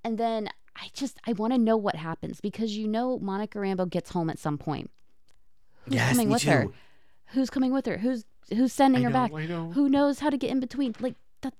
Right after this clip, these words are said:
Speaker 1: that's a lot that we need to figure out because I'm not very patient. I'm, I'm literally wearing an X-Men shirt right now. I'm just too, I'm not patient,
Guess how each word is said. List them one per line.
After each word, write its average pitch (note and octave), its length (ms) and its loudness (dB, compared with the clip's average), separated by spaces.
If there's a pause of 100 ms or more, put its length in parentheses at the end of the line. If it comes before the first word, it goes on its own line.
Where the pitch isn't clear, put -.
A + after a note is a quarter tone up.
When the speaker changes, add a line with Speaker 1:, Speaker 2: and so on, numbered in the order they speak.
Speaker 1:
that's A#3 160 -8
a G#3 40 -2
lot G3 300 -4
that - 160 -6
we G#3+ 100 -2
need G3+ 200 -4
to E3+ 40 -10
figure F3 340 -8
out G3 280 -6 (460)
because G#3 400 0 (140)
I'm A3 160 -8
not C4 200 -14
very G3+ 220 -10
patient. - 500 -12 (120)
I'm, - 200 -10
I'm C4 160 -2
literally F4+ 300 -4
wearing C#4+ 220 -2
an A#3+ 60 -6
X-Men - 300 -4
shirt - 260 -8
right - 160 -4
now. E3 240 -4
I'm G3 160 -6
just - 280 -12
too, - 120 -12
I'm G#3+ 220 -6
not G3+ 180 -10 (140)
patient, - 460 -12